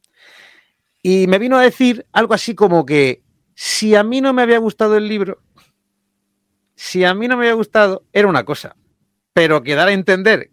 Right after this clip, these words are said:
que el libro era malo y que no hay libros malos, solo que hay gente a la que le gustan unos libros y otra que le gusta otro. Que a lo mejor a mí es que no me gustaba la fantasía.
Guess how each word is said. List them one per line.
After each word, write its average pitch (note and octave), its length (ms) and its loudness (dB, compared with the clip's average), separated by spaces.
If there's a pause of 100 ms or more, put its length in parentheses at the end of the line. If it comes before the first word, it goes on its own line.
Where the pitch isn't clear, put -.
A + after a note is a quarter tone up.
(120)
que A2+ 100 -8
el F#2+ 80 -10
libro A2 220 -10
era A#2+ 120 -4
malo B2 300 -4 (1120)
y G#2 160 -18
que G#2+ 180 -6
no D3 120 2
hay G#3+ 120 2
libros A2+ 280 -4
malos, B2+ 420 -4 (100)
solo A#2+ 320 -6
que C#3 100 -4
hay C#3 60 -2
gente D3 420 -4
a A#2 100 -10
la A2 120 -8
que A2+ 80 -12
le G2+ 80 -12
gustan B2+ 320 -4
unos D#3 180 -4
libros G#3+ 520 -2 (320)
y D#3 40 -2
otra E3+ 120 0
que D3 40 -2
le D3+ 80 -2
gusta B2+ 140 -2
otro. D3 240 -6 (200)
Que E3+ 60 0
a D3+ 40 0
lo C#3+ 120 0
mejor D#3 260 -2
a F#3 80 2
mí A3 280 -2 (240)
es B3 140 0
que C4 140 -2
no G3+ 80 0
me E3 80 0
gustaba B2 380 -2
la F2 80 -6
fantasía. - 720 -6